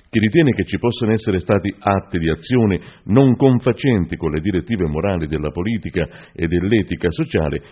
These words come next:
può rivolgersi in modo documentato agli organi competenti. Una serie di controlli finalizzati al contrasto della contraffazione e a evitare l'immissione al consumo di beni posti in vendita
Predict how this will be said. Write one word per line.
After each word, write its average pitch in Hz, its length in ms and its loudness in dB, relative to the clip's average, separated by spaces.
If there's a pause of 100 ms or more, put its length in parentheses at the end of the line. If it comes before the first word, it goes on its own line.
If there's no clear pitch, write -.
(120)
può 160 120 0
rivolgersi 107 640 0
in 92 80 0
modo 98 320 0
documentato 90 920 -2
agli 117 220 0
organi 101 340 0
competenti. 104 1000 -6 (1040)
Una 127 260 6
serie 160 280 4
di 131 100 2
controlli 139 600 4
finalizzati 110 560 4
al 101 100 2
contrasto 110 560 0
della 87 220 2
contraffazione 139 1040 0 (240)
e 120 260 0
a 120 140 0
evitare 117 580 2
l'immissione 113 560 0
al 85 80 -2
consumo 98 400 -2
di 92 140 -2
beni 101 260 0
posti 113 320 -2
in 127 140 0
vendita 82 500 -2